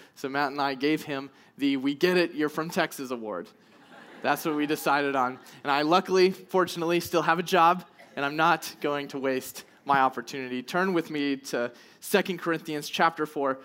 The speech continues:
verses sixteen through eighteen is where we're gonna be this morning. And while you're turning there, clicking there, whatever it is you do,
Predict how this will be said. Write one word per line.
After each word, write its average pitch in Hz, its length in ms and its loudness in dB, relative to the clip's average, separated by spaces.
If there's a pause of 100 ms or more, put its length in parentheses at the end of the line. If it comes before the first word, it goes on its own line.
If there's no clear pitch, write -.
(200)
verses 170 300 0
sixteen 175 400 -2
through 160 160 2
eighteen 156 260 -2
is 147 160 -6
where 143 180 0
we're 147 120 0
gonna 139 160 -4
be 147 180 -2
this 131 240 -6
morning. 147 460 -4 (720)
And 151 120 -6
while 175 180 4
you're 165 140 2
turning 165 320 -4
there, 160 160 2
clicking 151 300 -4
there, 143 140 0
whatever 143 280 0
it 143 80 0
is 139 120 -2
you 139 100 -4
do, 143 260 0